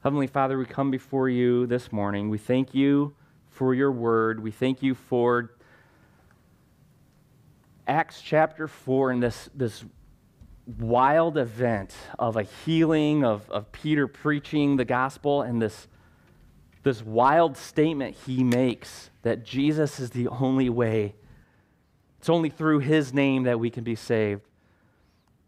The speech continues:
Lord, this is an important message for us to understand,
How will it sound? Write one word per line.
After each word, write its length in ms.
Lord, 180
this 180
is 140
an 120
important 480
message 420
for 240
us 140
to 140
understand, 760